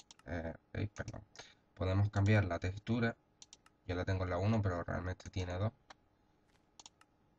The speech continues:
Esta es la primera, esta es la segunda, que esta es la que me gusta a mí. Aquí. Y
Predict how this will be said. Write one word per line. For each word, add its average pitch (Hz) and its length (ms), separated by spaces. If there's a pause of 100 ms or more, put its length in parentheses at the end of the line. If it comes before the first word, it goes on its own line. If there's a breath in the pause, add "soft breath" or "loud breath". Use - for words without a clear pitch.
(500)
Esta - 220
es 87 60
la - 100
primera, 95 440 (420)
esta - 160
es - 40
la - 60
segunda, 98 320
que - 60
esta - 140
es 87 60
la 85 60
que 85 60
me - 40
gusta - 220
a - 20
mí. 92 80 (2000 soft breath)
Aquí. - 260 (920)
Y 95 280